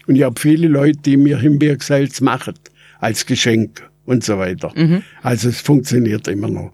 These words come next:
Speaker 1: Und dann hab ich gesagt, was bleibt eigentlich von mir übrig? Aber die Geschichte muss man noch erzählen.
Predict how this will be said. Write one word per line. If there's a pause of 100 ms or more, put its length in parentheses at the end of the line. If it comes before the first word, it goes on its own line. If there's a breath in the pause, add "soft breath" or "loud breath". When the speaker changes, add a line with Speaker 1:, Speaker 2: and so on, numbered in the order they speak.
(840 loud breath)
Speaker 1:
Und
dann
hab
ich
gesagt,
was
bleibt
eigentlich
von
mir
übrig? (1700 soft breath)
Aber
die
Geschichte
muss
man
noch
erzählen.